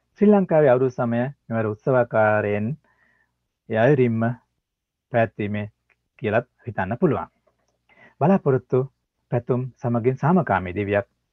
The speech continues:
අනාගතයක් උදා වේවා. යුදවාදී රටවල් පැවතුනත් ඉතාමත් ඉක්මනින් අවසානයක් උදා වේවා. ලෝ වෙසෙන සැමට සාමාන්‍ය ජීවිතයක් ගත කිරීමට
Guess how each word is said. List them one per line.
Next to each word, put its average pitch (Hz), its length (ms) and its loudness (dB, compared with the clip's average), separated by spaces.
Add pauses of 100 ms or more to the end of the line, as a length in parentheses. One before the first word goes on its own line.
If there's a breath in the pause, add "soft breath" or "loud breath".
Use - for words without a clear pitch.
(240)
අනාගතයක් 101 600 -4 (200)
උදා 101 300 -2
වේවා. 98 300 0 (480)
යුදවාදී 165 480 4
රටවල් 123 380 0
පැවතුනත් 135 480 -2 (440)
ඉතාමත් 120 440 -2 (400)
ඉක්මනින් 139 540 -2 (160)
අවසානයක් 98 600 -4
උදා 95 240 -4
වේවා. 101 300 -2 (320)
ලෝ 131 180 0
වෙසෙන 117 360 0
සැමට 131 360 -4 (180)
සාමාන්‍ය 101 520 -6
ජීවිතයක් 95 440 -6
ගත 107 240 -6
කිරීමට 135 400 -4